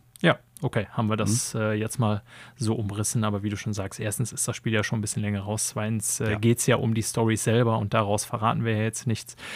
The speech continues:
Speaker 2: Richtig.
Speaker 1: Ähm, ja, und ich finde tatsächlich, also erstmal dieses ganze Haus und so, ähm, ist cool designt, so, ne? Also man sieht dem Spiel an, dass es irgendwie ein Unreal Engine Game ist. Ähm,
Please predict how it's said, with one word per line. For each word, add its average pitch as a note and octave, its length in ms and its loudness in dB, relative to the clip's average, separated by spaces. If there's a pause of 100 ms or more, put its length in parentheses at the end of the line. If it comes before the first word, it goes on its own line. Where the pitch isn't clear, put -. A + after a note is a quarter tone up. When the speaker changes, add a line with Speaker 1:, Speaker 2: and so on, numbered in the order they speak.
(400)
Speaker 2:
Richtig. B2+ 340 6
Speaker 1:
Ähm, A#2+ 40 -4 (520)
ja, C3 180 10
und C3+ 460 2
ich - 220 -6
finde G#3+ 560 6
tatsächlich, G3 600 -2
also C3 120 4
erstmal C3+ 360 4
dieses B2 180 -2
ganze B2+ 340 0
Haus D3 280 4
und D3+ 100 4
so, D#3+ 420 2
ähm, B2+ 440 2 (120)
ist - 280 -2 (420)
cool F#3 500 4 (480)
designt, C3 680 6
so, D#3+ 340 0
ne? A#2 140 4
Also A2+ 140 0
man A2 120 2
sieht A#2+ 380 -4
dem A#2 100 -2
Spiel B2+ 260 0
an, A#2+ 160 0
dass - 180 -4
es - 140 -8
irgendwie A#2 300 -2
ein A2 100 -2
Unreal C3 420 4
Engine C3+ 400 2
Game C3 320 0
ist. - 300 -2
Ähm, A#2+ 360 0